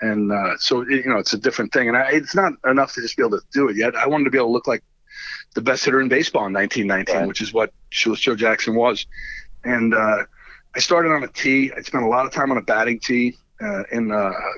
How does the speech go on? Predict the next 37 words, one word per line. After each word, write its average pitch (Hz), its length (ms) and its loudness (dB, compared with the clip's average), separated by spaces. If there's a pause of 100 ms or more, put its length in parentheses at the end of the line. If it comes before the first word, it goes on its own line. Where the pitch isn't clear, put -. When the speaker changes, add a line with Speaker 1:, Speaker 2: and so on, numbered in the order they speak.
(160)
Speaker 1:
you 117 80 -2
know, 95 120 -6
broke 127 260 0
a - 20 4
lot 123 160 4
of 117 80 4
lamps 117 320 0
in 104 80 -2
hotel 113 340 2
rooms. 117 340 2
And 113 160 2
then, 127 240 4
uh, 127 100 4
I 113 100 0
just 127 160 0
started 143 320 0
going 135 200 2
to 131 60 0
the 113 80 2
Speaker 2:
<laughs> - 0 -
Speaker 1:
range, 131 460 2
and 110 80 -6
I, 104 60 0
I - 260 -6
just - 200 -2 (380)
you 147 100 2
know, 113 160 -2
just - 220 0
repetitions. 143 680 0
I 98 80 -4
did 123 140 0
it 117 80 2
as 110 100 -4
much 120 240 -2
as 120 40 2
I 104 40 0
could. 127 280 0